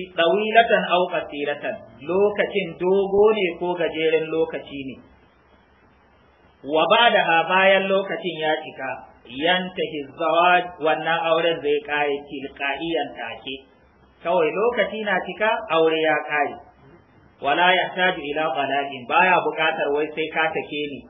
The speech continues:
ko sai na sake ki. Mm-mm. Shikenan kawai. كانت المتعة جائزة في أول الإسلام، farkon musulunci, lokacin ana da matsaloli da yawa,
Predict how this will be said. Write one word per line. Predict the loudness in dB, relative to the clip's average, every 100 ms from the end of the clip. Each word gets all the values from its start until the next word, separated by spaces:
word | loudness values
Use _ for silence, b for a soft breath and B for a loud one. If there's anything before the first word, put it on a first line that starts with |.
| _ _ _ -20
ko | -4 -2
sai | -2 -4
na | -2 -4
sake | -4 -10 -10 -14
ki. | -14
Mm-mm. | -16 -14 -12 -14 -20 -20 -20 -20
Shikenan | -10 -8 -2 0 0 -4
kawai. | -6 -6 -6 -10 -20 _ _ _ _ _ _ _ _ _ _
كانت | 4 6 6 4
المتعة | 0 0 0 0 0 -2
جائزة | -2 0 2 0 0 -2 -2 -8
في | -6 -4
أول | -2 -2 0 0
الإسلام، | -2 -6 -10 -8 -4 -2 -2 -4
farkon | 0 0 2 2 2
musulunci, | 0 -6 -6 -2 -2 -4 -10 -14 -16 _ _ _ -20 -20 -20
lokacin | -10 -4 -2 -2 -6 -6
ana | -2 0 2 2
da | 0
matsaloli | 0 2 2 0 -2 -2 -6
da | -2 2
yawa, | 4 4